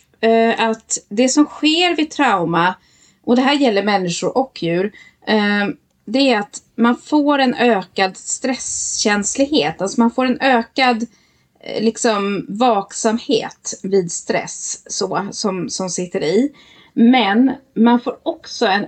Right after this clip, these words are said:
ökad förmåga till det relationella. Eh, och det kan ju tyckas lite så här konstigt att det skulle bli någon slags positiv effekt. Men det är ju förmodligen något evolutionärt att vi, vi, det här är läkningen och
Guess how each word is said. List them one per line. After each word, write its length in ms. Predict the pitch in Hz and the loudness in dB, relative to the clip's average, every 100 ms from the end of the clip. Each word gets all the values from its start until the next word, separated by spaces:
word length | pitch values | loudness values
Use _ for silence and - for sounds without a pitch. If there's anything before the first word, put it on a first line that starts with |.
| - | 0
ökad 600 | 269 196 175 - 180 175 | 2 2 0 -4 -6 -4
förmåga 680 | 202 226 262 277 262 214 190 | 2 2 2 2 0 0 -2
till 480 | - 185 180 175 | -4 -4 -2 -2
det 100 | 175 | -2
relationella. 880 | 175 175 175 - 240 339 262 135 98 - - - - _ - | -2 0 -2 0 2 2 0 -2 -4 -8 -20 -20 -20 _ 0
Eh, 320 | 214 208 202 | 2 2 2
och 120 | 233 | 2
det 100 | 247 | 0
kan 140 | 262 294 | 2 0
ju 60 | |
tyckas 340 | 294 277 214 214 | 0 -2 -2 -2
lite 200 | 196 - | -4 -4
så 120 | 190 | -4
här 80 | 180 | -4
konstigt 680 | - 262 208 - - - 190 | -2 0 2 -2 -4 -4 -2
att 80 | |
det 40 | 175 | -6
skulle 180 | - 185 | -4 -2
bli 120 | 190 | 0
någon 160 | 185 | -2
slags 260 | 180 180 - | -4 -8 -12
positiv 540 | - - - 196 170 | -16 -10 -4 -2 0
effekt. 380 | 165 160 135 - | -2 -4 -6 -4
Men 140 | 226 233 | 0 2
det 60 | |
är 120 | 254 | 2
ju 140 | 254 247 | 2 0
förmodligen 480 | 269 269 285 226 196 | 2 2 2 0 -2
något 200 | 190 - | -8 -4
evolutionärt 720 | 208 202 196 254 269 196 180 | -2 -2 -2 0 0 0 -2
att 140 | 180 | -2
vi, 240 | 202 196 170 | 0 0 0
vi, 320 | 202 202 190 - | -2 -2 -2 -2
det 80 | 220 | -2
här 240 | 240 240 | 2 2
är 220 | 202 196 | 2 0
läkningen 840 | 196 214 190 - - 269 170 170 175 | 2 0 0 -4 -2 0 0 -4 -4
och 360 | 190 190 - | -6 -6 -8